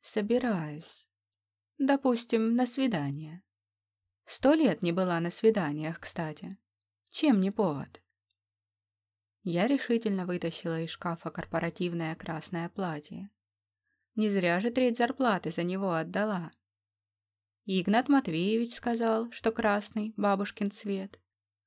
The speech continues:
Интересно, а она тоже была геройским повторением? А если не повезёт со свиданием?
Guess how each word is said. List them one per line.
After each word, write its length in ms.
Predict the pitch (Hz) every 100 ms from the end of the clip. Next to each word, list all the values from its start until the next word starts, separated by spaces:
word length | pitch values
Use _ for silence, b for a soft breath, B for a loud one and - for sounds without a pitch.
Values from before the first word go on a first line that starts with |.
| _ _ _ _ _ _ _ _ _ -
Интересно, 840 | 214 214 240 190 156 - 160 190 285
а 200 | 196 185
она 160 | 185
тоже 260 | 190 294 320
была 320 | 233 190 165
геройским 640 | 156 208 190 165 - 190
повторением? 880 | 196 202 240 262 220 165 165 170 185 _ _ _ _ _ _ _ _ _ _ -
А 120 | 190
если 320 | 185 185 185
не 120 | 185
повезёт 520 | 175 180 175 175 175
со 120 | - 170
свиданием? 920 | - 165 156 165 240 269 262 269